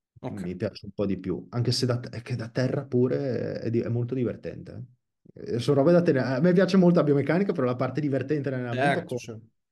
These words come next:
Speaker 2: Per dire, con le ragazze, dato che le ragazze non hanno livelli, non arrivano a livelli di forza potenzialmente che possono
Speaker 1: Mhm.
Speaker 2: arrivare gli uomini, a me piace usare molti manubri anche, perché si adattano molto meglio alle strutture. Vedo ragazze che riescono ad arrivare, cioè possono mettere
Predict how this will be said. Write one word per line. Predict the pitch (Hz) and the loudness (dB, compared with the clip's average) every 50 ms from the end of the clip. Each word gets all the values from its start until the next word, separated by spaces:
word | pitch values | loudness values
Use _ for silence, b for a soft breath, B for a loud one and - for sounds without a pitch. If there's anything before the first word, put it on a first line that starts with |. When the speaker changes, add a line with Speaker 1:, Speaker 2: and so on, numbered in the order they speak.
| _ _ _ _ _ _ _ - | _ _ _ _ _ _ _ -2
Speaker 2:
Per | - 175 | -2 0
dire, | 185 254 220 190 - | 2 2 2 0 0
con | - 185 | -2 -2
le | 208 247 | -2 -2
ragazze, | 247 190 147 165 165 160 - _ - 123 135 175 190 190 _ - | -4 -4 -4 -4 -4 -6 -8 _ -8 -6 -4 -4 -6 -8 _ -12
dato | - 127 143 143 - 190 | -8 -8 -8 -6 -6 -6
che | 185 - | -2 0
le | 196 165 | 0 2
ragazze | 139 135 143 139 139 175 | 2 2 0 0 0 -2
non | 139 131 135 | -2 0 0
hanno | 139 143 160 160 160 156 - - | -2 -2 -2 -2 -2 -4 -4 -4
livelli, | 131 127 123 117 131 131 131 123 127 | -2 0 0 0 0 0 0 -2 -2
non | 131 127 127 127 | -4 -2 -2 -2
arrivano | 123 120 117 135 147 156 139 | -4 -4 -4 -4 -4 -4 -4
a | 123 | -4
livelli | 120 117 117 110 113 | -2 -2 -4 -4 -4
di | 113 110 | -6 -6
forza | - - 117 117 120 - - 113 | -6 -6 -8 -8 -8 -8 -12 -10
potenzialmente | - - 117 - 113 107 104 - 110 110 117 117 104 117 | -8 -8 -8 -6 -6 -6 -6 -4 -4 -2 -2 -2 -4 -4
che | 101 101 | -6 -6
possono | 120 113 120 151 | -6 -8 -6 -4
Speaker 1:
Mhm. | - 110 | -2 -2
Speaker 2:
arrivare | 107 110 110 107 107 104 | 0 0 0 0 0 0
gli | 101 _ - | -2 _ -4
uomini, | 123 127 123 117 107 110 127 135 | -2 0 0 0 0 -2 -4 -6
a | 127 123 | -6 -6
me | 127 135 131 | -6 -4 -4
piace | 156 151 - - | -4 -6 -8 -6
usare | 127 147 131 123 | -4 -2 0 0
molti | 120 120 123 120 123 131 | 0 0 -2 -2 -2 -4
manubri | 117 98 110 110 98 92 90 87 | -4 -4 -4 -6 -6 -6 -8 -8
anche, | 85 85 87 87 87 - _ _ _ _ b b b b b b b b b b b b b b _ _ | -10 -10 -12 -14 -16 -18 _ _ _ _ b b b b b b b b b b b b b b _ _
perché | - 147 127 - 123 131 147 127 | 2 4 4 4 2 0 0 0
si | - - 147 | 0 2 0
adattano | 123 135 127 135 - 143 143 131 | 2 0 0 -2 0 0 0 2
molto | 135 147 160 156 156 151 147 135 | 4 4 6 6 6 4 4 2
meglio | 120 131 131 127 120 | 2 2 2 2 2
alle | 113 113 | 2 0
strutture. | 110 - - 107 - - 135 143 147 143 | -2 -6 -8 -10 -8 -4 -2 -2 0 0
Vedo | 135 127 120 117 | 0 0 0 0
ragazze | 110 110 110 117 120 120 139 127 | -2 -2 -4 -6 -6 -6 -8 -8
che | 127 127 | -6 -6
riescono | 120 117 - - 120 107 | -6 -6 -6 -6 -6 -4
ad | 104 | -4
arrivare, | 101 104 104 104 104 101 98 101 101 98 95 90 | -4 -4 -4 -4 -6 -6 -6 -4 -4 -6 -6 -8
cioè | - - - | -10 -12 -10
possono | - 113 110 - 113 110 | -10 -8 -6 -4 -2 0
mettere | 113 110 110 - 107 104 104 101 98 - | 0 0 0 0 -2 -2 -2 -4 -6 -8